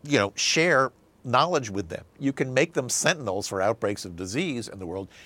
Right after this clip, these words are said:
You can also, and I've, I, you know, I write about it, a, a, a sort of partnership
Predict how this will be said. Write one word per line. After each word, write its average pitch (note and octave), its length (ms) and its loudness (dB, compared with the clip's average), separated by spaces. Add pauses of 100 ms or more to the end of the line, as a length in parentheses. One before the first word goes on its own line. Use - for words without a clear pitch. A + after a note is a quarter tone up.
(100)
You D#3+ 100 -2
can C#3 120 0
also, D#3+ 320 4
and A#2+ 120 4
I've, B2 280 0
I, B2 160 2 (140)
you B2 120 -4
know, G#2 100 -2
I A2 60 0
write A#2+ 280 4
about F#2+ 200 -2
it, G2+ 120 -4
a, A2 560 -4
a, G2+ 40 -8 (160)
a G2+ 40 -2
sort A#2+ 160 2
of - 100 -4
partnership B2+ 540 0